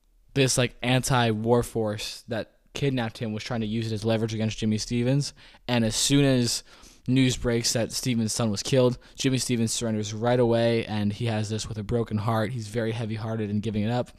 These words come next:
And as he's going through his trial, a lot of things come out. One of the big ones being that the French government was actually funding his cause to some degree to kind of inspire the British to kind of pull away from this land,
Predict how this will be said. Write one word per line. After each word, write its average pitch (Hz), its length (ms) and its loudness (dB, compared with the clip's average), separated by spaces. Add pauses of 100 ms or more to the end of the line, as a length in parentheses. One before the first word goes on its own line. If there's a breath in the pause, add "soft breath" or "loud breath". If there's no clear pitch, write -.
(480 loud breath)
And 117 440 0 (600 loud breath)
as 127 200 4
he's 139 100 -2
going 117 200 4
through 113 140 -2
his 104 120 -2
trial, 147 520 6
a 107 140 0
lot 117 140 0
of 110 80 -6
things 107 240 -6
come 107 160 -2
out. 98 220 0
One 120 260 4
of 123 40 4
the 117 60 2
big 156 260 10
ones 143 200 6
being 117 280 4
that 110 220 0 (300 loud breath)
the - 100 -6
French 151 300 6
government 120 500 2
was 117 140 0
actually 117 260 0
funding 110 680 2 (320 loud breath)
his 135 240 4
cause 117 400 2
to 139 60 -2
some 131 180 2
degree 127 380 4
to 110 260 0 (600 loud breath)
kind 127 360 2
of 117 360 -2 (840 soft breath)
inspire 127 640 6
the 117 100 4
British 110 360 0
to 123 100 -6
kind 117 160 -2
of 110 100 -8
pull 127 220 2
away 107 220 0
from 139 180 -2
this 143 180 -2
land, 156 380 2